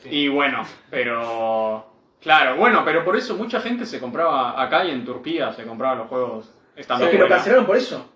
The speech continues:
Speaker 3: No les mueve la vara lo que pasó en Argentina. Lo que les mueve
Speaker 2: Siempre
Speaker 3: es que la gente
Speaker 2: cagándonos.
Speaker 3: hacían el, se cambiaban el V P N para meterse o en Turquía o acá. Y ahí se dolarizó. Ese es el tema.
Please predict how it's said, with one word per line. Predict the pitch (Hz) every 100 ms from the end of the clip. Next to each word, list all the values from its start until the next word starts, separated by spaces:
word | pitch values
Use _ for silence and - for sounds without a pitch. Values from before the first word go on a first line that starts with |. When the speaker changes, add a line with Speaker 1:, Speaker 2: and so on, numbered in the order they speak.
| -
Speaker 3:
No |
les | 233 170
mueve | 269 214
la | 156
vara | 151 156 143
lo |
que | 143
pasó | 147 -
en | 151
Argentina. | 147 147 139 127
Lo | 127
que | 135
les | 139
mueve | 180 208 214 214 -
Speaker 2:
Siempre | - 139 131
Speaker 3:
es |
que | 180
la | 180
gente | 226 220 - 190
Speaker 2:
cagándonos. | - 113 110 -
Speaker 3:
hacían | 143 151 180 165
el, | 156 151 147 151
se | 156
cambiaban | 143 170 180
el | 165 175
V | 185
P | 185 190 175
N | 175 202 - -
para | 139 135
meterse | 139 143 151 -
o | 131
en | 139
Turquía | 165 170 220
o | 165
acá. | 151 147 139
Y | 143
ahí | 156
se | -
dolarizó. | 170 143 139 - - _ _ _ _
Ese | 156 147
es |
el | 131
tema. | 117